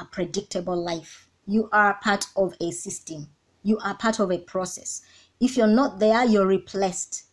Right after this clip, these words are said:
You are not missed. And that is the truth. So don't be shocked to find life in the enterprise lane can be harsh, it can be unforgiving if you do not learn these lessons.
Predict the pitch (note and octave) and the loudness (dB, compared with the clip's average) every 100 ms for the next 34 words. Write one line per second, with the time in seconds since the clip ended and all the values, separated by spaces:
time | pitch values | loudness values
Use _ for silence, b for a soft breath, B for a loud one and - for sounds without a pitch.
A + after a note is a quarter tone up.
0 | - G3+ A3+ - G3 G#3 A3+ A3+ G3+ F#3 | -2 4 4 4 2 4 2 2 2 2
1 | - - - - G3+ F#3 G3+ G#3+ A3 G3+ | -2 -8 -12 -8 -4 0 0 0 -2 -2
2 | G3 - F3+ - _ _ _ _ _ _ | -4 -6 -10 -12 _ _ _ _ _ _
3 | _ _ _ _ _ _ _ _ _ _ | _ _ _ _ _ _ _ _ _ _
4 | _ _ _ _ _ _ _ _ _ _ | _ _ _ _ _ _ _ _ _ _
5 | _ _ _ _ _ - - G#3+ F3+ G#3+ | _ _ _ _ _ -14 -2 0 2 2
6 | E4+ D4+ C#4 - A3+ - - _ _ _ | 2 2 0 0 -2 -6 -20 _ _ _
7 | - A3+ - A3 A3+ G3 G3 G#3 - F3+ | -8 -6 -2 2 4 2 2 0 -2 -6
8 | F3 G3 G3 F#3 - F#3 F3+ E3+ E3 F#3+ | -4 -4 -4 -6 -6 -4 -4 -4 -4 0
9 | B3 C4 C4+ B _ - A3 G3+ F3 F3 | 4 2 2 B _ -4 0 2 0 -2
10 | F#3+ C4+ - - A3+ G#3+ F#3 F#3 F#3 F3+ | -2 0 -2 -4 -4 -2 -2 -4 -4 -4
11 | F3+ F3 C#4 C#4 D4 C#4+ - B A3+ A3 | -6 0 2 4 4 4 0 B -2 -2
12 | G#3+ F#3 F#3 F#3+ G#3 F#3 F#3+ F3+ E3+ F3+ | -2 -2 0 0 0 0 0 0 0 -4
13 | - E3+ D#3+ E3 - | -4 -8 -10 -10 -12